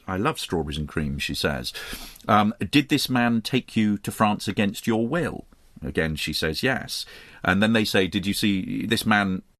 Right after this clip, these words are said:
in front of you?" This is the man that she was married. "Would you like to marry him?" And, of course, she says yes. And then they go round the entire committee and say, "Would you like to marry this man? Would you like to marry this man? Would you like to marry this man?"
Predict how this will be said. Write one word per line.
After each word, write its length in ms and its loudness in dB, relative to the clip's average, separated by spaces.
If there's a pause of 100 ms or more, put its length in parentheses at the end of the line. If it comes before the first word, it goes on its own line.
(240)
in 140 2
front 280 2
of 120 -6
you?" 60 -2
This 160 -6
is 60 -4
the 80 -2
man 340 0
that 180 -10
she 80 -4
was 240 -6 (640)
married. 680 0 (280)
"Would 180 6
you 60 4
like 220 2
to 100 -2
marry 340 2
him?" 320 -4
And, 240 -2
of 140 -14
course, 160 0
she 120 -2
says 240 0
yes. 340 0 (320)
And 100 4
then 100 4
they 100 4
go 140 6
round 400 2
the 100 2
entire 600 0
committee 560 0
and 140 -2
say, 200 2 (300)
"Would 140 4
you 60 -2
like 200 2
to 80 -2
marry 260 2
this 240 0
man? 280 -2
Would 160 -2
you 60 -4
like 120 2
to 80 -4
marry 220 2
this 240 0
man? 240 -2
Would 140 0
you 60 2
like 160 2
to 80 -2
marry 220 2
this 200 -2
man?" 140 2